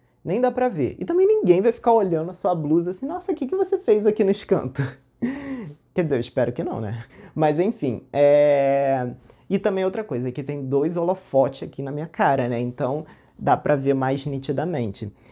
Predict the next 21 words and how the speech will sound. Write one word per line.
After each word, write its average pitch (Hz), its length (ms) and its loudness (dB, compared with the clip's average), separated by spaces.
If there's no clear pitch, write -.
E 180 280 6
o 190 80 6
que 214 120 4
que 214 40 8
acontece? 233 540 2
O 165 40 -8
que - 120 -16
que - 80 -6
é 240 40 -4
embalagem? 190 640 0
O 175 120 -2
importante 175 1040 -6
é 139 80 -2
vocês 156 420 -4
ler 147 340 -4
o 151 80 -14
que - 120 -20
tá 151 80 -6
escrito 139 420 -8
na 139 100 -6
embalagem. 127 600 -2